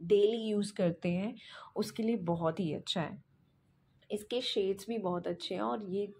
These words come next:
बहुत ईजी है। जो अगर आप ट्रैवल कर सकते हो तो आप ये, इसे बैग में भी रख सकते हो, मतलब बैग के हैंडल में। और मैं अभी स्ट्रिप्स डाल के देखती हूँ कि मैं इसे कैसे बैग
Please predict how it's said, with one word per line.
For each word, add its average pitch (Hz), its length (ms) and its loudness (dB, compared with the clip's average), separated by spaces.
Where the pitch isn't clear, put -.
बहुत 208 360 4
ईजी 190 380 2
है। 220 100 4
जो 202 120 0
अगर 196 240 -2
आप 202 240 -2
ट्रैवल 165 300 0
कर 190 200 2
सकते - 420 -4
हो 208 80 -2
तो 262 60 4
आप 247 240 2
ये, 247 100 0
इसे 233 360 -2
बैग 160 360 4
में 170 220 2
भी 202 100 2
रख - 240 -4
सकते - 460 -10
हो, 170 220 -4
मतलब 196 380 -4
बैग 165 360 6
के 240 140 -2
हैंडल 151 400 -4
में। 147 220 -6
और 190 160 6
मैं 190 220 0
अभी 196 220 -2
स्ट्रिप्स - 560 -6
डाल 175 300 2
के 190 140 -4
देखती 175 380 -6
हूँ 202 200 -2
कि 220 160 -4
मैं 190 260 -2
इसे 190 200 -4
कैसे 175 380 -2
बैग 165 340 -2